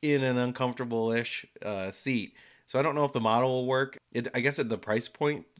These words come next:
it will be the big thing. If they're, like, hugely discounted, like, we remember the wow Air, uh, days of, like, two hundred dollar flights you could get to Europe, stuff like that. But that was a shorter flight. You know, what are we talking here? Is it gonna be five hundred dollars?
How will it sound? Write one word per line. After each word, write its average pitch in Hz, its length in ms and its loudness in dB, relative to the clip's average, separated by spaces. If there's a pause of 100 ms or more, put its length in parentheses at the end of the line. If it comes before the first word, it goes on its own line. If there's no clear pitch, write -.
it 110 300 -8
will 120 120 -6
be 131 120 -4
the 120 100 -4
big 127 220 -2
thing. 135 200 -2
If 107 220 -6
they're, 117 220 2
like, 95 180 -4
hugely 113 420 -2
discounted, 113 640 -2 (380)
like, 107 200 -4
we 107 120 0
remember 104 380 0
the 98 100 -4
wow 95 460 -2
Air, 95 460 -4
uh, 92 200 -8
days 95 340 -4
of, 87 100 -12
like, 90 160 -8
two 107 140 -6
hundred 95 200 -4
dollar 90 260 -4
flights - 600 -6
you 101 120 -10
could 92 160 -10
get 95 160 -10
to 95 80 -12
Europe, 90 320 -6
stuff - 240 -10
like 90 180 -12
that. 95 320 0 (300)
But 113 360 2 (180)
that 107 180 -2
was 104 120 -6
a 98 60 -8
shorter 98 280 -4
flight. 113 340 0
You 104 100 -10
know, 92 120 -8
what 104 160 -2
are 101 60 -2
we 101 100 -6
talking 98 340 -6
here? 101 260 -4
Is 85 160 -8
it 87 60 -12
gonna 92 140 -8
be 90 120 -8
five 92 280 -4
hundred 98 200 -2
dollars? 101 460 -2